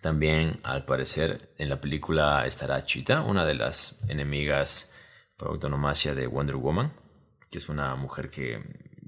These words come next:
llega a tener como una estructura antropomorfa de una chita, justamente, de un,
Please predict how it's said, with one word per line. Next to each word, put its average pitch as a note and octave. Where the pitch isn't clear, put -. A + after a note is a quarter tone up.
llega D2
a -
tener D2
como C#2
una C#2+
estructura -
antropomorfa C2+
de A1
una B1
chita, -
justamente, -
de G1+
un, A1+